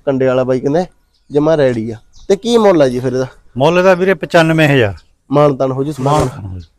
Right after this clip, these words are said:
Speaker 1: ਠੀਕ ਆ। ਸੂਈ ਸਵਾਈ ਹੈ ਜੀ, ਬੱਚਾ ਮਗਰ ਕਰਮ ਵਾਲੀ ਦੇ ਵੱਸ ਹੈਗਾ। ਤੇ ਬਾਈ ਕਹਿੰਦੇ ਪਚਾਨਵੇਂ ਹਜ਼ਾਰ ਰੁਪਇਆ ਮੁੱਲ ਆ। ਤੇ ਆਏ ਗਏ ਤਾਂ ਥੋੜਾ ਘਣਾ ਮਾਨਤਾਨ ਤਾਂ ਕਰ ਦੋਗੇ ਜੀ?
Speaker 2: ਕਰਾਂਗੇ ਜ਼ਰੂਰ।
Speaker 1: ਠੀਕ ਆ।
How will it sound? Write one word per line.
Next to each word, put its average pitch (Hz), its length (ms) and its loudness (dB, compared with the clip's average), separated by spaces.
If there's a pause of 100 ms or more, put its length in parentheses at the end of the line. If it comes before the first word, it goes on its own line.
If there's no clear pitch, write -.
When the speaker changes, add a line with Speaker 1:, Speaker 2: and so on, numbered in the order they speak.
(140)
Speaker 1:
ਠੀਕ 156 220 -4
ਆ। 110 100 -8 (360)
ਸੂਈ 165 300 0
ਸਵਾਈ 147 400 2
ਹੈ 156 80 4
ਜੀ, 151 100 -2
ਬੱਚਾ 143 360 2
ਮਗਰ 139 220 0
ਕਰਮ 135 240 -2
ਵਾਲੀ 131 160 2
ਦੇ 131 120 0
ਵੱਸ 127 240 -4
ਹੈਗਾ। 160 240 2 (440)
ਤੇ 160 60 -4
ਬਾਈ 147 220 4
ਕਹਿੰਦੇ 156 160 2
ਪਚਾਨਵੇਂ 180 600 4
ਹਜ਼ਾਰ 151 220 4
ਰੁਪਇਆ 139 260 2
ਮੁੱਲ 127 300 0
ਆ। 110 80 -4 (280)
ਤੇ 160 60 2
ਆਏ 156 200 6
ਗਏ 143 120 4
ਤਾਂ 139 80 0
ਥੋੜਾ 170 260 2
ਘਣਾ 165 180 2
ਮਾਨਤਾਨ 147 400 2
ਤਾਂ 151 80 -2
ਕਰ 151 160 -4
ਦੋਗੇ 135 240 -4
ਜੀ? 117 100 -8 (220)
Speaker 2:
ਕਰਾਂਗੇ 113 400 -2
ਜ਼ਰੂਰ। 104 420 -14
Speaker 1:
ਠੀਕ 135 240 -8
ਆ। 104 80 -16